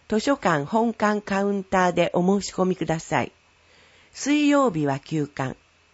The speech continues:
申し込み多数の場合は抽選です。申し込み締め切り日、十月二十日月曜日。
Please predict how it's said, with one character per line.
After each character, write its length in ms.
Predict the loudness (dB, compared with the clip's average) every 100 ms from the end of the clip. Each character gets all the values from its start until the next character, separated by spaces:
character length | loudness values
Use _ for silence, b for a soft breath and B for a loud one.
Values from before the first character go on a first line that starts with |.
| b b b b 0
申 240 | 2 2
し 80 | 0
込 140 | -2
み 120 | 0
多 180 | -2 -6
数 300 | -6 -4 -2
の 160 | 0 0
場 260 | 0 2
合 100 | 2 2
は 140 | 0 -2
抽 280 | -2 -2
選 320 | 0 -2 -2 -2
で 160 | -4
す。 200 | -6 -14 _ _ _ b b b b b 2
申 240 | 4 4
し 80 | 0
込 160 | 0
み 120 | 0 0
締 140 | 0
め 120 | -2
切 160 | -2 -4
り 160 | -4 -4
日、 140 | -6 -8 _ b b b -4
十 320 | 0 2 2
月 280 | 0 -2 -2
二 140 | -2
十 180 | -6 -6
日 240 | -4 -4 -4
月 340 | -2 -2 0
曜 240 | 0 2 0
日。 180 | -4